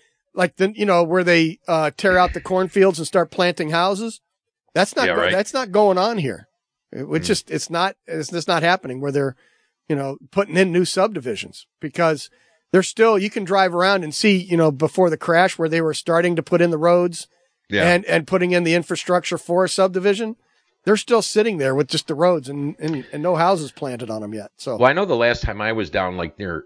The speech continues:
Speaker 2: Moni, um, I saw the same thing. There were some subdivisions that were, like you said, popping up, but, and then they stalled.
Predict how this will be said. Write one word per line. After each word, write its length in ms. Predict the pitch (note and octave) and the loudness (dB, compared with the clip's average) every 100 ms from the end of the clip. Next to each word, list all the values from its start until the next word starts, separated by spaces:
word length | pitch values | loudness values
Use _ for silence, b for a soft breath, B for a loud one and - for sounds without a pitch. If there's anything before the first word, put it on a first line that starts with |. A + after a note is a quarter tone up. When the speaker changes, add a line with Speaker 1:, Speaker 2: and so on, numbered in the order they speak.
| F#2+ | -8
Speaker 2:
Moni, 580 | G2 F#2+ G#2+ A#2 A#2+ - _ _ | -4 -2 -2 -4 -8 -16 _ _
um, 320 | F#2 F2 E2 E2 | -4 -2 -4 -6
I 80 | G2+ | -4
saw 220 | A2+ F#2+ | -2 -2
the 80 | D#2+ | -4
same 320 | - F2+ E2 | -4 -4 -4
thing. 220 | A2 F#2 | -2 -2
There 100 | E2+ | -2
were 80 | F2 | -4
some 160 | - E2+ | -6 -6
subdivisions 600 | G#2 F2 E2 E2+ D#2 D#2 | -4 -2 0 0 -2 -6
that 120 | - | -6
were, 240 | E2+ E2+ E2 - | -4 -4 -8 -10
like 180 | - E2 | -8 -8
you 80 | |
said, 300 | E2 G2 D2 | -6 -6 -4
popping 360 | - F#2+ E2+ D#2+ | -2 -2 -4 -4
up, 300 | G#2 F2+ - | -2 -2 -2
but, 180 | E2 - | -8 -8
and 120 | F#2+ F2+ | -6 -4
then 240 | E2+ D#2 | -4 -6
they 140 | - F2 | -6 -6
stalled. 480 | - F#2 D#2+ D#2+ | -4 -4 -4 -6